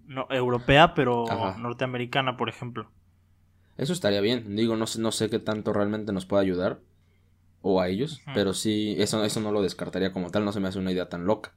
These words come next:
Speaker 2: estaría interesante.
Speaker 1: Sí, estaría muy... o sea,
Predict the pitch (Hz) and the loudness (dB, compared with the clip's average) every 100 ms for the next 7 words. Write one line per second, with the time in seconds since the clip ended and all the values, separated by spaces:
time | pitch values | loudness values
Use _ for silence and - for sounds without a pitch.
0 | _ 92 95 95 101 101 - 107 104 92 | _ -8 -2 -2 2 0 2 -2 -4 -16
1 | _ - - - _ - _ _ - - | _ -20 -20 -20 _ -20 _ _ -10 2
2 | 156 147 147 151 175 180 160 170 156 - | 4 4 2 0 2 0 8 8 8 4
3 | - | -14